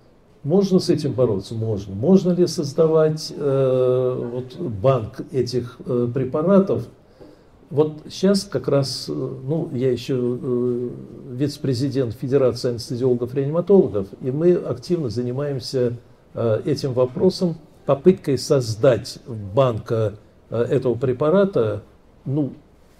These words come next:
В России, это, я извиняюсь, очень бо-, это не Европа, да, где можно сделать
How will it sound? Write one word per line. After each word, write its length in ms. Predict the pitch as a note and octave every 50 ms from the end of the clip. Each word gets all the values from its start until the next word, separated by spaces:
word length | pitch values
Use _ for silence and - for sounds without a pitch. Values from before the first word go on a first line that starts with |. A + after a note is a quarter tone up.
| _ _ _ _ -
В 20 |
России, 380 | A#2 C#3 C#3+ C#3 - - C3 A2+
это, 160 | A2+ A#2 -
я 380 | A2 G#2 B2+ B2+ A2+ A2 A#2 A#2
извиняюсь, 640 | G2+ F#2 G#2 A2+ A2 A2 G#2+ G#2 G2+ F#2 - - - - - - - - - - - - _ _ _ _ _ _
очень 400 | - C#3+ D#3 C#3+ D3 - C3+ A2+
бо-, 120 | G#2+ B2
это 320 | A#2+ - D#3+ C#3 D3+ - D#3+
не 80 | D3+ D3+
Европа, 460 | D3+ C3 C#3 A#2+ G2+ - - - G#2+
да, 340 | G2+ A2+ B2 C#3 D3 D3+ D#3
где 300 | D3+ A2+ G2 F#2 A#2 A#2
можно 340 | A2+ A#2+ A#2+ A2 F2+ A#2
сделать 460 | A2+ A2+ A2 C3 B2+ A#2 A2+ G#2 -